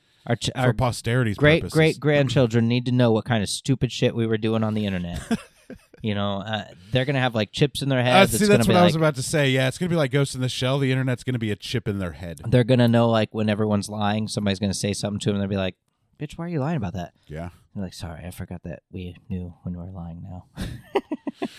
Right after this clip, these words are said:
Speaker 2: So
Speaker 1: So our great great grandparents posted something about this Tom and Jerry, and, like, everybody's shocked.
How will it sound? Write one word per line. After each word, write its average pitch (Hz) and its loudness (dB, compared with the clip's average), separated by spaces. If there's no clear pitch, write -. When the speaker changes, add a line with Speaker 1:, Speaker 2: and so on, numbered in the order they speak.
Speaker 2:
So 208 4
Speaker 1:
So 147 -8
our 190 -4
great 170 -6
great 175 -4
grandparents 165 -2
posted 143 -4
something 147 -4
about 135 -4
this - -6
Tom 123 -2
and 123 0
Jerry, 135 0
and, 101 -6
like, 95 -10
everybody's 113 -4
shocked. - -6